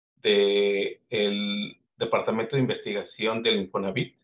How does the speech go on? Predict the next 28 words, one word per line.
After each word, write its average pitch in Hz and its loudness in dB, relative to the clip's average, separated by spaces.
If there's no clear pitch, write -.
y 117 -6
con 113 2
él 127 4
se - -8
crearon 110 2
todos 131 4
los 117 -4
proyectos 113 -6
que 98 -20
se 101 -12
hicieron 107 -2
para - 0
investigación 107 -4
de 101 -2
nuevas 107 2
casas 107 -4
de 95 0
poder, 101 2
bueno, 226 2
de 202 0
nuevos 135 2
proyectos 113 -4
para 101 -2
las 95 -4
casas 107 -6
del 98 -4
Infonavit 98 -8
con 98 -6